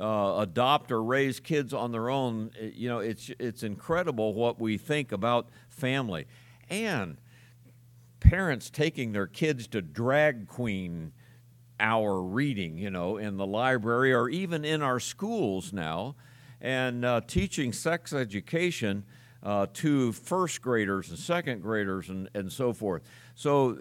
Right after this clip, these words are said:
f-, the family is under attack. We, we as God's people need to understand that and, uh, need to know what we do. Now, this morning,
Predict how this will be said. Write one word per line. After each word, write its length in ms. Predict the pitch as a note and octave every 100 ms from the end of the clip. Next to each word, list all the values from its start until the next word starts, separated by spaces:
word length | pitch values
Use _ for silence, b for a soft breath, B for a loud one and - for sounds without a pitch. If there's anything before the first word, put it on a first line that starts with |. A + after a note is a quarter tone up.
| C#2+
f-, 200 | - -
the 140 | A#2 A2
family 640 | - C#3+ G#3 G#3+ E3+ A#2+
is 260 | A#2+ A2+ G2+
under 300 | C3+ D3 A#2
attack. 400 | - C#3 G2+ -
We, 360 | A2+ A#2+ C3+ D#3+ -
we 260 | C3+ G3+
as 220 | G3 C#3+
God's 360 | G#2 C#3+ D3 A#2+
people 440 | - A#2 F#2+ F#2+ B B B
need 220 | A#2 C3
to 80 | A#2+
understand 580 | A#2+ A2+ - A#2 A2+ G2+
that 300 | G2 G2 - b b -
and, 380 | G#2+ G#2 F#2+
uh, 120 | F#2 F2+
need 220 | A#2+ G#2
to 80 | G#2
know 180 | G#2
what 180 | G2 G2+
we 120 | F#2
do. 260 | E2+ F#2 D2+ B B
Now, 200 | A#2 B2
this 220 | A2 -
morning, 440 | C#3 E3 D3+ C3